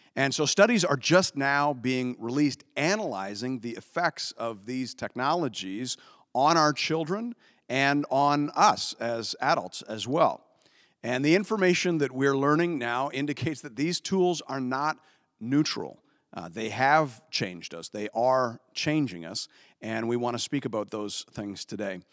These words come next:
In an article released just a few days ago by American social psychologist Jonathan Haidt, he said this, "From two thousand ten to two thousand and fourteen, rates of hospital admission for self-harm did not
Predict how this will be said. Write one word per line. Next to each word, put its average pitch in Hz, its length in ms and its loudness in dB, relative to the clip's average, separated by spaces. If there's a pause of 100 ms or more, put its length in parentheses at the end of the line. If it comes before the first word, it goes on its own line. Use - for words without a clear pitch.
(340)
In 156 140 8
an 156 80 6
article 196 380 8
released 156 320 2
just 139 160 -8
a - 20 -8
few 143 160 -2
days 139 320 2
ago 98 380 -4
by 117 320 0
American 135 500 0
social 131 500 -6
psychologist 117 1040 -2
Jonathan 117 460 -2
Haidt, 131 340 -6 (300)
he 151 100 -2
said 151 220 0
this, 117 180 -2 (300)
"From 156 180 -2
two 233 220 2
thousand 180 580 0
ten 113 520 -4 (340)
to 143 100 -6
two 196 180 0
thousand 156 360 4
and 120 120 -2
fourteen, 151 600 -2
rates 151 480 2
of 131 160 -8
hospital 139 640 -4
admission 107 640 -8 (420)
for 131 160 -4
self-harm 131 960 -4 (520)
did 139 160 -2
not 160 320 4